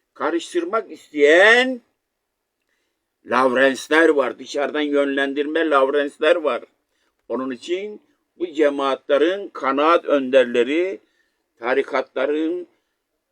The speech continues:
e, şeyhleri etraflarındaki kişilere çok dikkat etmek zorundadır. Yani ülkemizle,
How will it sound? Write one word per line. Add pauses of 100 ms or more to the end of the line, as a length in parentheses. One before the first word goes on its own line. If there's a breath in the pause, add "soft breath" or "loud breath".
e,
şeyhleri (360)
etraflarındaki
kişilere (340)
çok
dikkat
etmek
zorundadır. (380)
Yani (1120)
ülkemizle,